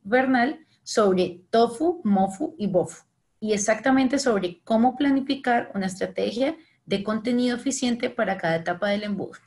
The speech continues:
Este es Partners en Conexión, un podcast hecho para el universo de las agencias aliadas de R D Station.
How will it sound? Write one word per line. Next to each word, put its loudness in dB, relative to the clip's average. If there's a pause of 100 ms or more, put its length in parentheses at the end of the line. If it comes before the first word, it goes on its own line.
(460)
Este 2
es -4
Partners 2
en -2
Conexión, -4 (240)
un 2
podcast -2 (220)
hecho 0
para 0
el 0
universo 0
de 4
las 0
agencias -6
aliadas 0
de 0
R 2
D -10
Station. -8